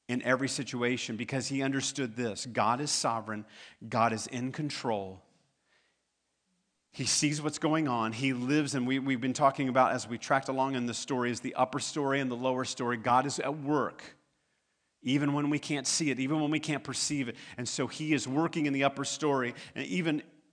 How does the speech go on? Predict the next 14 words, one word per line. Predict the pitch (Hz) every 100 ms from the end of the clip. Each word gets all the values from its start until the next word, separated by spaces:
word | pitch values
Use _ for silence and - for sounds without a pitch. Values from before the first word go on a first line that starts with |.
| _ _
in | 156
the | 143
lower | 139 147
story | 143 - 123 110
here | 151 135
on | 123
earth | 135 127 135
when | 123
we | 123
can't | 120 - 107
perceive | - 110 - 127 117 104 -
what | 110
he's | 104 101 98
doing. | 113 110 101